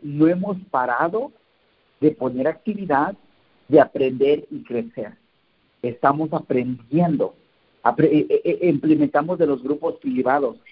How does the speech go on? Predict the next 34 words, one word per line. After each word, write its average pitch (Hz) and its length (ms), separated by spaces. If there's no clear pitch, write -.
Eso 131 220
lo 151 80
aprendimos 135 720
de 139 60
una 135 160
persona. 123 560
Estamos 156 400
implementando 147 640
lo 147 120
del 123 200
Zoom. 120 360
Eso 143 360
estamos 143 400
implementando 127 680
porque 131 300
queremos 139 420
ver 139 140
el 143 160
futuro 131 580
y 127 100
queremos 143 400
siempre 143 320
poner 120 340
actividad, 147 600
aprender 120 920
y 131 160
crecer. 117 720
Cada 190 300
uno 226 260
de 196 140
ustedes 117 520
que 139 120
está 135 200
aquí 151 320